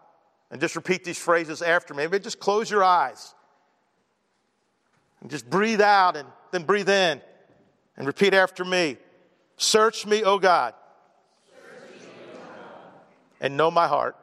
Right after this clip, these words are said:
Test me and know my anxious thoughts.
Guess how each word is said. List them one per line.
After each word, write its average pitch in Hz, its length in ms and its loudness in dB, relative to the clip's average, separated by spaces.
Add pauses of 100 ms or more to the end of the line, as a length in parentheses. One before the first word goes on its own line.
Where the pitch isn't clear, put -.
(2500)
Test 202 360 -2
me 180 180 -6
and 156 120 -2
know 175 180 2
my 175 240 2
anxious 175 380 -8
thoughts. - 580 -4